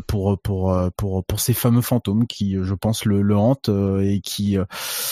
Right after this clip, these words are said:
et qui font que, qu'il, euh, qu'il, qu'il participe à deux championnats distincts, euh.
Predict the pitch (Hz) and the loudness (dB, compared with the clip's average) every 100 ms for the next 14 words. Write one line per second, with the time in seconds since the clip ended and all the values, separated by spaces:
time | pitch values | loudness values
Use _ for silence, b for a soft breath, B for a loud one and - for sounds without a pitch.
0 | B B - - - - 113 120 101 95 | B B -8 -6 -4 0 0 2 0 0
1 | 92 - 90 90 87 85 85 - 95 - | -2 -4 -4 -4 -4 -4 -6 -4 -6 -4
2 | - - - - 92 120 113 110 - 104 | -4 -4 -4 -2 0 0 0 -2 2 2
3 | 110 98 - 110 120 104 92 90 90 | 2 0 0 0 0 -2 -2 -2 -4